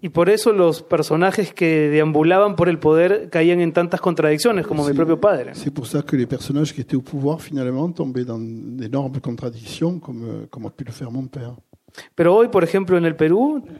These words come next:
Speaker 1: tantos años más tarde,
Speaker 2: Au-, aujourd'hui, au Pérou, des années, plusieurs années pe-, après,
Speaker 1: eh,
Speaker 2: plus tard,
Speaker 1: las heridas que se abrieron en la época del terrorismo han
Speaker 2: Les
Speaker 1: vuelto a
Speaker 2: bli-,
Speaker 1: surgir.
Speaker 2: voilà, les blessures qui ont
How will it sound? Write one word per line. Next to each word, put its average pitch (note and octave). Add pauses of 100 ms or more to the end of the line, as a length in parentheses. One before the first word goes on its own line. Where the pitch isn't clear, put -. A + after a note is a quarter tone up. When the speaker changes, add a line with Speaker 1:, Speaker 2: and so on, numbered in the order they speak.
(100)
Speaker 1:
tantos F3
años F#3
más F3+
tarde, F#3+ (300)
Speaker 2:
Au-, C#3
aujourd'hui, C3
au G3+
Pérou, D#3
des C3+
années, B2
plusieurs C3
années C3
pe-, B2+
après, G3 (460)
Speaker 1:
eh, D3+
Speaker 2:
plus E3+
tard, E3+ (280)
Speaker 1:
las D#3
heridas F#3+
que E3
se D#3
abrieron F3
en E3
la D3+
época E3
del D#3+
terrorismo D3+ (680)
han D#3+
Speaker 2:
Les D#3
Speaker 1:
vuelto F3+
a -
Speaker 2:
bli-, -
Speaker 1:
surgir. D#3
Speaker 2:
voilà, C#3
les B2
blessures B2+
qui D3
ont C3